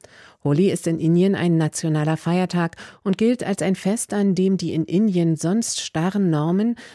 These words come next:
zur Trennung durch Religion, Kaste, Geschlecht, Alter und Status kurz aufgeweicht werden. Dabei streichen alle einander verschiedene Farben ins Gesicht,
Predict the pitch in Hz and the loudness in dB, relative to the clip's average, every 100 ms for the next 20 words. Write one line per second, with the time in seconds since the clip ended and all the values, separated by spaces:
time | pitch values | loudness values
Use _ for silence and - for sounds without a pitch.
0 | - - 123 151 170 175 156 147 - 151 | -10 -8 -6 -2 0 0 -2 -6 -4 -4
1 | 147 135 151 185 208 208 - 170 175 - | -2 0 0 2 0 -2 -6 -4 -4 -4
2 | 185 175 180 - 147 - 175 180 - - | -4 -4 -6 -6 -4 0 -2 -2 -8 -2
3 | 156 170 151 147 - 147 139 - 202 - | -2 -2 -2 -2 -2 -2 -2 0 -2 -4
4 | - - _ - 247 - 196 208 165 147 | -14 -20 _ 0 2 2 0 0 0 0
5 | 135 - 143 127 117 - _ _ _ - | -2 0 0 0 -2 -8 _ _ _ -18
6 | - - 156 147 135 - 147 135 175 226 | -16 2 2 4 0 -2 0 0 2 2
7 | 240 247 - 165 214 170 165 160 170 170 | 4 2 2 0 2 2 2 2 2 0
8 | 175 175 - 160 160 151 156 151 165 117 | 0 -2 -2 0 0 -2 -2 -2 -2 -6
9 | - 156 143 127 - | -6 -4 -2 -4 -10